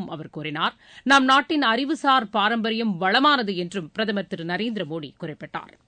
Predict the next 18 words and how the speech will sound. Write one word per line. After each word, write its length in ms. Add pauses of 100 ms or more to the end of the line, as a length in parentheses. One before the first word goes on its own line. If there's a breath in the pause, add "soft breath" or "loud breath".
(300)
செயற்கை 580
நுண்ணறிவு 500
தொழில்நுட்பம் 680
வேளாண் 400
துறையில் 420
பெரிய 400
அளவில் 300
மாற்றத்தை 600
ஏற்படுத்தும் 500
என்று 320
மத்திய 400
அமைச்சர் 380
திரு 160
நிதின் 320
கட்கரி 540
கூறியுள்ளார். 400 (280 loud breath)
இன்று 200
நாக்பூரில் 580